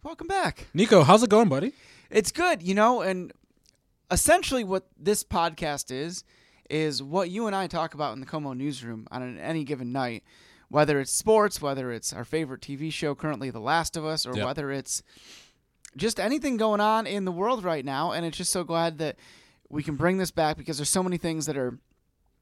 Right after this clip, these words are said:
Speaker 1: really intriguing right now in the Seattle sports scene, and I think that it's time we did another podcast about it.
Speaker 2: Yeah, definitely. I mean, as you can see outside, well, hopefully you look outside your window,
Speaker 1: <laughs>
Speaker 2: first of all, and you may notice it's a little bit lighter outside. Um, it's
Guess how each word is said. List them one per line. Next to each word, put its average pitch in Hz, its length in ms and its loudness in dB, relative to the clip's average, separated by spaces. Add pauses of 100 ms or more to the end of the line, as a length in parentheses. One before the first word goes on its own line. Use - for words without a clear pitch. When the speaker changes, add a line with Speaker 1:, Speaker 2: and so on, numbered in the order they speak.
(140)
Speaker 1:
really 220 300 2
intriguing 202 540 -2
right 147 160 2
now 135 180 0
in 127 60 -2
the 123 80 -2
Seattle 139 400 2
sports 165 340 -4
scene, 127 260 -4
and 110 120 -6
I 139 100 -4
think 156 260 -8
that 160 220 -2 (600)
it's - 180 -6
time 113 220 -2
we 147 100 -2
did 170 100 -4
another 208 220 0
podcast 247 520 0
about 127 220 -6
it. - 80 -14 (100)
Speaker 2:
Yeah, 151 220 8
definitely. 131 380 2
I - 20 0
mean, 120 260 -2 (240)
as 120 160 -2
you 123 60 0
can 123 160 -2
see 120 480 -2
outside, 110 580 -6
well, 113 200 -4
hopefully 123 300 -2
you 113 40 -4
look 139 160 2
outside 151 320 4
your 123 140 0
window, 117 240 4
Speaker 1:
<laughs> 214 120 0
Speaker 2:
first 117 160 -2
of - 60 -16
all, 120 100 0
and 117 120 -4
you 113 40 -4
may 120 120 -2
notice 117 300 -4
it's 113 120 -8
a - 80 -8
little 139 160 0
bit 165 60 0
lighter 143 280 4
outside. 110 600 -4 (600)
Um, 113 360 0
it's - 220 -8